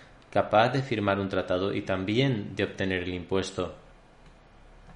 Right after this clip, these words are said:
Hazrat Sahel bin Hunayf falleció en Kufa el treinta y ocho después de Hijra, mientras regresaba de la batalla de Siffin.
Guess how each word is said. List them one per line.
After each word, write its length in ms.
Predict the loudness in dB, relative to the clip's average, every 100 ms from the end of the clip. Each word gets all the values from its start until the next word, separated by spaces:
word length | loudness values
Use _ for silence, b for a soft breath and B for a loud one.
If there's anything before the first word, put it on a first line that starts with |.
| -20 -20 -20 -20 -20 -20 -20 -20 -20 -20 -20 -20 -20 B B B B 0
Hazrat 340 | 0 4 0
Sahel 360 | 0 0 0 0
bin 220 | -2 -2
Hunayf 320 | 0 0 0
falleció 760 | 2 2 2 0 -2 2 2 0
en 160 | -4
Kufa 600 | -6 -8 -2 0 2 0 -8 B B -14 -4
el 380 | -2 0 -4
treinta 340 | -2 -2 0 0
y 120 | 0
ocho 220 | 0 -2
después 420 | -2 -2 -2 -4 -2
de 80 |
Hijra, 560 | -2 -2 0 0 0 -4 -12 B B -14
mientras 640 | -4 0 0 0 -2 0
regresaba 560 | -2 2 2 4 4 6
de 80 | 4
la 80 | 4
batalla 380 | 2 2 0
de 100 | 2
Siffin. 760 | -2 -4 -6 -2 -2 -2 -6